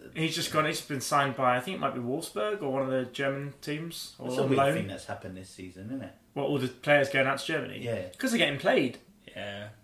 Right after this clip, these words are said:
Speaker 2: Look at Sancho.
Speaker 3: Well, if you were at Chelsea now and you were at Arsenal, you'd hope to get some games.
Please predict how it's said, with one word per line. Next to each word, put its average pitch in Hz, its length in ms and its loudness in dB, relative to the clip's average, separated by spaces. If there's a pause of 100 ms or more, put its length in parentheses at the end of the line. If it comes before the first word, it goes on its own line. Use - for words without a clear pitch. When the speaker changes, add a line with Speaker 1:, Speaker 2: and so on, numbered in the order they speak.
(180)
Speaker 2:
Look - 100 -6
at 175 80 -4
Sancho. 190 440 -2 (680)
Speaker 3:
Well, 156 180 4
if 160 180 -4
you 175 120 0
were 143 120 2
at - 120 0
Chelsea 131 380 -2
now 107 280 -8
and 101 140 -12
you 107 120 -12
were 101 160 -6
at - 140 -8 (500)
Arsenal, 117 400 -6
you'd 107 160 -12
hope 131 200 -4
to 101 80 -18
get 101 140 -12
some 101 180 -14
games. 101 520 -10